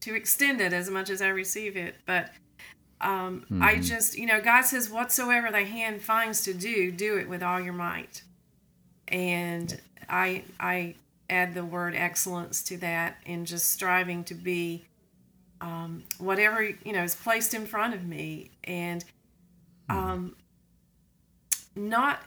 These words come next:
Speaker 1: ever stopping the dream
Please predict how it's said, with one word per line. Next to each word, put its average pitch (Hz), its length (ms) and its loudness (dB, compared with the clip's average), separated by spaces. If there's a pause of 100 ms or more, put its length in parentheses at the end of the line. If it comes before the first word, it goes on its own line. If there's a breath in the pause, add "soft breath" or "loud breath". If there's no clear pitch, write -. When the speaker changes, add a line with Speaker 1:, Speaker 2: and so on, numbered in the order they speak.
Speaker 1:
ever 233 720 2 (1160)
stopping 196 1000 4
the 175 100 -4
dream 165 600 -4